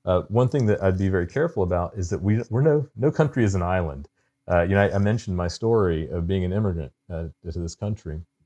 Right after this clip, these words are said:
uh, being the son of immigrants to this country. Uh, there are thousands, hundreds of thousands of people who can tell that same story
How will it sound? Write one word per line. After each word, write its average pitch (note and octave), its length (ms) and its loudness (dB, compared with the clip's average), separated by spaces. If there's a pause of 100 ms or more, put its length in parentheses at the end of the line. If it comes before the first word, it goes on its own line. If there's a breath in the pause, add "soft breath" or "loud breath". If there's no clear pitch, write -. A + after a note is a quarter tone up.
(120)
uh, D#2+ 180 -4
being E2+ 240 -2
the D2+ 100 -6
son C3+ 220 -4
of E2+ 120 -4
immigrants D2 380 -10
to - 80 -18
this F2 120 -16
country. - 400 -14 (460)
Uh, F#2 240 4 (260)
there D#3+ 120 4
are A2+ 60 2
thousands, G#2+ 760 -4
hundreds D3+ 420 -2
of D#2 80 -8
thousands F2+ 400 -2
of D2+ 80 -10
people G#2+ 180 -4
who F2 60 -2
can E2 100 -8
tell F#2+ 140 -2
that D#2 180 -6
same E2+ 220 -6
story D2 420 -8